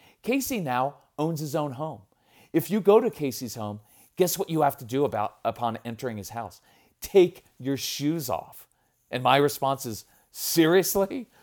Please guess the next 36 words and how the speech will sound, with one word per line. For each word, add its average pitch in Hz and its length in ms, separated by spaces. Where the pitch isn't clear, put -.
Seriously, 190 640
Casey? 202 600
You're 160 120
gonna 175 120
make 170 220
me 185 100
take 165 380
my 135 280
shoes 180 440
off 185 300
in 147 200
your 131 260
home 160 400
after 139 280
what 143 200
you 156 80
did 151 180
in 117 80
our 127 220
home?" 160 300
Why? 143 360
So - 160
you 180 60
don't 175 260
track 156 340
dirt 151 340
into 131 240
his 120 140
house. - 580
The 135 100
kid 202 440
who 220 120
seemed 226 480
to 208 200
attract 185 540
dirt 147 340